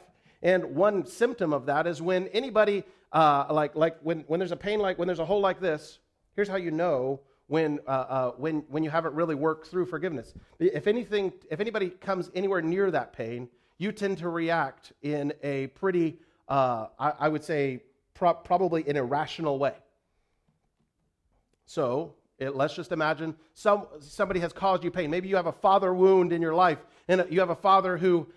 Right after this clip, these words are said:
um, did certain things, and then so, a-, and you say,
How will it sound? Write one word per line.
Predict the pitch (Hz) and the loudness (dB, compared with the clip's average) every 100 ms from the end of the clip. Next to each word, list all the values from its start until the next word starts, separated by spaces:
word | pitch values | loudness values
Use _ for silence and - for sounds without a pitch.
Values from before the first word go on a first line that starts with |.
| _ | _
um, | 165 180 151 | 4 4 4
did | 190 214 | 4 4
certain | - 220 175 | 2 -2 -2
things, | 165 208 202 160 | -2 0 0 0
and | 185 | -2
then | 208 190 | -2 -4
so, | - 214 170 | -2 -4 0
a-, | 190 170 | -2 0
and | 185 | -2
you | 208 | -2
say, | - 214 190 | -2 0 0